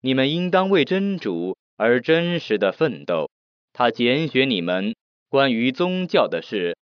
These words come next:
他未曾以任何烦难为你们的义务。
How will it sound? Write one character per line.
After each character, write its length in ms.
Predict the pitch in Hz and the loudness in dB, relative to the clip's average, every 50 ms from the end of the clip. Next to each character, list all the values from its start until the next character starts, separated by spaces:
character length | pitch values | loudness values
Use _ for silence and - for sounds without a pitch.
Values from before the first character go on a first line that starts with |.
| _ _ _ _ - | _ _ _ _ 0
他 180 | - 135 143 | 2 4 4
未 240 | 147 160 170 151 135 | 6 6 6 6 4
曾 240 | 123 - 123 127 135 | 4 0 -2 -2 0
以 80 | 117 | 2
任 380 | 107 113 120 175 185 147 113 98 | 2 2 2 2 0 0 0 -2
何 260 | - - 110 117 123 | -2 0 2 2 2
烦 360 | - - 104 95 98 117 147 | 2 2 2 2 2 2 0
难 280 | 180 196 143 92 78 78 - _ _ _ _ _ | 2 2 2 2 0 -4 -10 _ _ _ _ _
为 340 | - 110 117 127 139 151 165 | 2 4 6 6 6 4 2
你 160 | 151 123 104 | 2 0 2
们 160 | 101 120 131 | 2 2 2
的 140 | 123 110 101 | 2 2 0
义 260 | 117 156 175 135 101 | 0 -2 -4 -4 -4
务。 320 | 78 80 87 85 80 73 | -4 -4 -6 -6 -6 -8